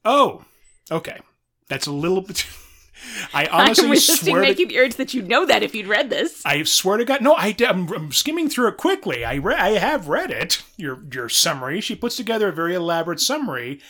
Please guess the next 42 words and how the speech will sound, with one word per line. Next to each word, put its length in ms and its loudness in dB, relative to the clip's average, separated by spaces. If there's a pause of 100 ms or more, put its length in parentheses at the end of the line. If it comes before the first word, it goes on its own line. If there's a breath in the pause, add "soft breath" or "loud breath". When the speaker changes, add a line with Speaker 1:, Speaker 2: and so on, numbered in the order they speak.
(340 loud breath)
Speaker 1:
every 280 -2
single 280 -2
one 140 -4
of 60 -6
these 180 -4
recordings, 460 -4
and 160 -6
yes, 180 0
I 100 0
do 160 -4
read 220 -2
it. 100 -4
But 160 -6
my 200 -4
mind, 320 -4
I 80 -6
saw 260 0
that, 220 -2
and 100 -6
it 60 -8
just 180 -6
instantly 380 -6
went 220 -8
to 100 -8
Sprinkle. 600 -4
Speaker 2:
<laughs> 80 -8
All 160 2
right, 240 -2
fair 200 -2
enough. 200 -10 (540 loud breath)
All 60 6
right. 120 4
Anyway, 340 0 (400 loud breath)
Quill 200 0
attempts 300 -2
to 80 -6
write 120 2
his 120 -6
latest 240 -4
column, 320 0
and 440 0
we, 640 -4